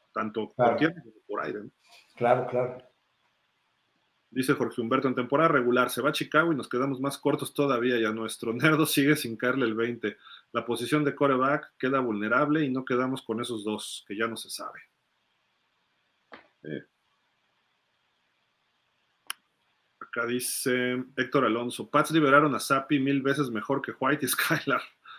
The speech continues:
Speaker 1: Para aquellos que decían que Skylar era la mejor opción." Hombre. Y, eh, el Will Greer,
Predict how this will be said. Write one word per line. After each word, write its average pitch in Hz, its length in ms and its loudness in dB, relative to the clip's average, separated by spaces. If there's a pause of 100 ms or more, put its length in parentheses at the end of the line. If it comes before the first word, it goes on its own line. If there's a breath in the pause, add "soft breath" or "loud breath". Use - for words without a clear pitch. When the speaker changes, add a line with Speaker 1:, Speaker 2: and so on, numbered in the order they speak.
(420 loud breath)
Speaker 1:
Para 120 240 4
aquellos 151 480 2
que 123 100 -2
decían 131 460 0
que 117 100 -6
Skylar 139 420 2
era 139 160 4
la 120 120 2
mejor 107 260 -4
opción." 113 360 -8 (380)
Hombre. - 300 -14 (1500)
Y, 117 280 -8
eh, - 60 -14 (240)
el 127 200 -2
Will 165 160 8
Greer, 165 420 4